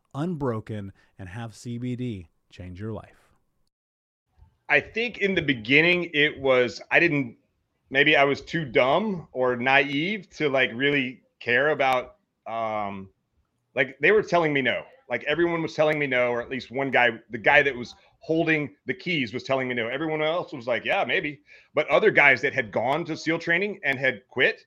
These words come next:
Speaker 2: they're like, "You're never gonna make it. You just need to give it up and whatever." And I'm like, "Whatever, dude. I don't wanna, this is not my life. That's my life. That is my goal. That's where I wanna be." And so I just didn't have any other options. I didn't, I mean, I could live on a ship. I could do all that stuff and people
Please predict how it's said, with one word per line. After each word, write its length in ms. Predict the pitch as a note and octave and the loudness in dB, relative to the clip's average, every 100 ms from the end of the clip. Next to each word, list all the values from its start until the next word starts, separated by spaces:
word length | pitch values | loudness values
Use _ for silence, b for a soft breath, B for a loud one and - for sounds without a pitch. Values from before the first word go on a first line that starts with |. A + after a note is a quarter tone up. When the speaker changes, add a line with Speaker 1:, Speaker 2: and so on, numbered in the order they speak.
| _ | _
Speaker 2:
they're 140 | - D#3 | -2 2
like, 180 | D3+ C3 | 2 0
"You're 120 | D3+ | 0
never 180 | D3 C#3 | 0 2
gonna 180 | C3+ | -2
make 220 | B2 A#2+ A#2+ | 2 0 0
it. 100 | A#2 | -8
You 120 | B2+ | -8
just 260 | B2 A#2+ | -10 -10
need 100 | C#3 | -10
to 60 | A2+ | -10
give 220 | G2 B2+ | -4 -2
it 60 | B2 | 0
up 240 | A#2+ A2+ | 0 0
and 180 | G#2+ G#2 | -6 -8
whatever." 280 | A2+ A2+ A2 | -2 -2 -2
And 100 | A#2 | -8
I'm 100 | B2 | -4
like, 160 | B2 | -4
"Whatever, 240 | C3 F#3 E3 | -2 -4 -2
dude. 200 | D3 D#3+ _ _ _ _ - | -4 -4 _ _ _ _ -6
I 160 | C#3+ | 0
don't 220 | F3+ F3 C3+ | 2 0 0
wanna, 300 | D3+ F3 D3 | 0 0 -4
this 180 | C3 B2 | -8 -10
is 120 | E3 | -6
not 160 | C#3 C3+ | -6 -2
my 100 | C#3 | 0
life. 240 | B2+ A2 - | 0 -2 -4
That's 320 | G#2+ D3+ - | -2 -2 -2
my 160 | C3 B2+ | -6 -4
life. 240 | A2+ G2 - | -2 -4 -2
That 140 | D3 | -2
is 120 | F3+ | -2
my 120 | D3+ C#3 | -4 -2
goal. 240 | C3 B2+ | 0 -2
That's 240 | B2 B2+ | -4 -6
where 120 | C3 B2+ | -4 -2
I 80 | |
wanna 200 | A#2+ A#2+ | -2 -4
be." 240 | G2 G#2 - b b b | -8 -12 -14 b b b
And 160 | C#3+ D3 | -4 -4
so 480 | - D#3 D3 C3+ - _ _ _ _ - | 0 2 2 0 -6 _ _ _ _ -2
I 80 | D#3 | -2
just 180 | E3 | -2
didn't 180 | F#3 E3+ | -4 -6
have 260 | C3 D3 E3+ | -4 -2 0
any 160 | D#3+ | 2
other 220 | D3+ C#3 B2+ | 2 0 -4
options. 680 | A2+ E3+ - A#2 E2+ E2 - | -6 -6 -6 -10 -12 -18 -12
I 80 | B2+ | -6
didn't, 300 | D#3 D3+ C3+ _ - | -6 -6 -10 _ -10
I 40 | C#3 | -4
mean, 160 | C#3+ - | -4 -2
I 120 | D#3+ | -2
could 240 | E3+ F3+ C#3 | 0 -2 0
live 240 | C#3 C3+ | 2 2
on 100 | C#3 | 0
a 60 | A#2+ | -4
ship. 320 | - C3 B2 | -2 -2 0
I 80 | C3+ | -2
could 200 | D3 A#2+ | -2 -6
do 180 | C3+ | -4
all 100 | C3+ | -2
that 180 | B2+ B2 | -2 -4
stuff 240 | - B2 B2 | -4 -4 -4
and 100 | A#2 | -8
people 400 | C3 C3 A#2+ | -8 -6 -6